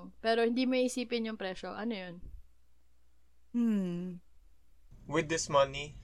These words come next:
Speaker 3: parang
Speaker 1: Hindi
Speaker 3: wala lang
Speaker 1: bagay, ah.
Speaker 3: bibilhin.
Speaker 1: Hindi, hindi bahay, hindi something. Mat-, some material possession.
Speaker 3: As in, parang medyo petty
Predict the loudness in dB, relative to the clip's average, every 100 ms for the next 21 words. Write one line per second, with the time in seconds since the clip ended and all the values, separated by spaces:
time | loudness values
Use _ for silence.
0 | -2 8 8 10 12 12 12 12 10 10
1 | 8 2 2 2 4 4 6 8 12 12
2 | 12 12 10 8 2 0 0 0 0 -4
3 | 0 0 0 -10 -2 0 0 -8 -16 -2
4 | 0 2 0 2 2 0 -4 -2 -4 -6
5 | -10 -4 0 6 10 10 10 6 2 2
6 | 0 2 -2 -4